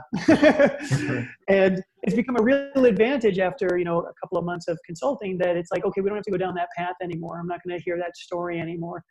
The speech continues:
Speaker 1: We know that that's a defense. Let's, let's get vulnerable. Let's get to what is this really about?"
Speaker 2: Right.
Speaker 1: And she really gave me permission to call her out on that.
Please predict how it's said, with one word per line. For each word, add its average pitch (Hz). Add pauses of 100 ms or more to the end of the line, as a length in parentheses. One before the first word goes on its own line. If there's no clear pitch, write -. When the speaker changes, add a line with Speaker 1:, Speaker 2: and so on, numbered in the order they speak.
(180)
Speaker 1:
We 196
know 190
that 180
that's 175
a 165
defense. 165
Let's, 175
let's 175
get 196
vulnerable. 175
Let's 165
get 165 (120)
to 165 (360)
what 180
is 170
this 170
really 165
about?" 156 (320)
Speaker 2:
Right. 139
Speaker 1:
And 170
she 185
really 220
gave 202
me 196 (120)
permission 185
to 170
call 175
her 165
out 180
on 160
that. 165